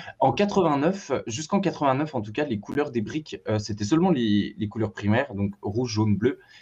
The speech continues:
et blanc et noir. Et c'est seulement à partir de ce moment-là qu'ils vont se diversifier un petit peu avec des nouvelles couleurs,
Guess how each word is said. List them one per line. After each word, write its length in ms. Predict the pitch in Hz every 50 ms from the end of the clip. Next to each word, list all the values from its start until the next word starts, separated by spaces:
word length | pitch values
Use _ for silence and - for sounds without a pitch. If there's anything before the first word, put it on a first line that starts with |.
| - _ -
et 180 | 127 131 120
blanc 340 | 101 101 107 117 120 113 - -
et 100 | - 98
noir. 340 | 98 101 104 127 143 139 127 - -
Et 60 | 113 107
c'est 120 | - 117
seulement 220 | 107 123 139 143
à 40 | -
partir 220 | - - - - 127
de 60 | 110
ce 120 | 104 - 110
moment-là 260 | 101 101 110 131 143
qu'ils 100 | 127 107
vont 80 | 107
se 60 | 104 101
diversifier 480 | 107 101 123 123 - - - - 120
un 80 | 113 101
petit 140 | - - -
peu 200 | - 143 147 - -
avec 220 | 113 107 123 117
des 80 | 104 101
nouvelles 280 | 101 104 101 104 95
couleurs, 460 | - - - 113 113 123 131 117 -